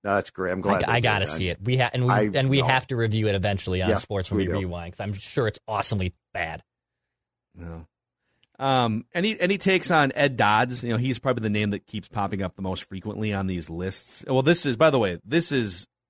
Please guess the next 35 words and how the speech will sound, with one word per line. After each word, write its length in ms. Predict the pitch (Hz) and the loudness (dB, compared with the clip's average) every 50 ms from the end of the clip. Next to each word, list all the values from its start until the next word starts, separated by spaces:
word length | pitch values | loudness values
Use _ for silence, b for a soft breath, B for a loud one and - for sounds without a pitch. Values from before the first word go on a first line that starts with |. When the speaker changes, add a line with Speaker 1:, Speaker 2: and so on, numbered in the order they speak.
| _ _ _ _ _ _ _ _ _ _ _ - - - | _ _ _ _ _ _ _ _ _ _ _ -20 -20 -8
Speaker 3:
this 180 | 110 147 151 170 | -4 -2 2 2
is 120 | 175 147 | 4 4
a 60 | 151 | 4
list 340 | 127 120 131 135 120 - - | 4 4 4 4 2 2 -4
that 160 | 117 95 104 | -6 -4 0
you 100 | 117 123 | 2 2
have 80 | 120 104 | 4 2
obtained. 720 | 101 87 - - - - 117 110 107 95 82 80 78 78 - _ _ _ _ _ _ _ _ _ _ _ _ _ _ _ - | 2 -4 -6 -14 -12 -8 -4 -4 -2 -2 -4 -4 -8 -10 -14 _ _ _ _ _ _ _ _ _ _ _ _ _ _ _ -2
These 200 | 123 147 135 156 | 0 2 4 4
are 80 | 156 | 2
four 260 | - - 143 143 139 123 | 2 2 2 2 4 4
guys 220 | 135 131 127 113 | 4 4 4 4
the 80 | 123 110 | 2 2
Vikings 300 | 110 117 117 120 131 139 | 2 2 2 2 4 4
Speaker 1:
These 40 | |
are 40 | 160 | 4
Speaker 3:
are 40 | 160 | 6
Speaker 1:
names 240 | 151 151 151 147 - | 6 6 4 4 4
Speaker 3:
likely 380 | 131 139 147 143 143 151 143 | 4 4 4 4 4 4 4
to 120 | 123 139 135 | 4 2 -2
interview, 440 | 123 117 113 104 87 78 73 73 76 | 0 0 0 0 -2 -4 -8 -8 -6
right? 240 | 87 90 92 104 | -4 -2 0 2
Speaker 1:
These 180 | 127 139 143 143 | 2 2 4 4
are 80 | 151 143 | 4 4
names 260 | 139 139 139 135 127 | 4 4 2 2 2
I 140 | 127 120 120 | 2 4 4
have 120 | 117 104 | 2 0
heard 360 | 107 104 117 117 113 113 107 110 | -2 -2 0 0 0 0 0 0
are 120 | 101 92 | -2 -2
going 320 | - 104 101 101 101 95 | -2 -4 -4 -4 -4 -6
to 40 | 95 | -6
be 220 | 90 92 90 90 87 | -6 -6 -6 -4 -6
in 120 | 87 87 | -6 -6
the 360 | 87 82 - - 82 82 78 | -6 -8 -8 -10 -8 -8 -8
hopper. 480 | 76 73 71 69 - - 64 64 - | -6 -6 -8 -10 -10 -12 -16 -16 -18